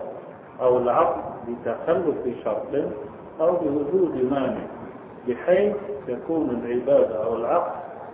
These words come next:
وقعت على غير الوجه المشروع،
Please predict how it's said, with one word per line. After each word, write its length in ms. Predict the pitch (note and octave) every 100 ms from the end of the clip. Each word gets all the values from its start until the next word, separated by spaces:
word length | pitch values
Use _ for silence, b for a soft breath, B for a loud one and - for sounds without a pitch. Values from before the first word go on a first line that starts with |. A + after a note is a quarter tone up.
| - - C3
وقعت 560 | C#3 C3 B2+ G#2+ - A2 A2
على 280 | B2 A2 G#2+ G#2+
غير 460 | D3+ D3+ B2 G#2+
الوجه 480 | G#2 B2 C#3+ F#3 D3+
المشروع، 1000 | D3+ A#2 A#2 - G2+ G2+ G2+ G2+ G2+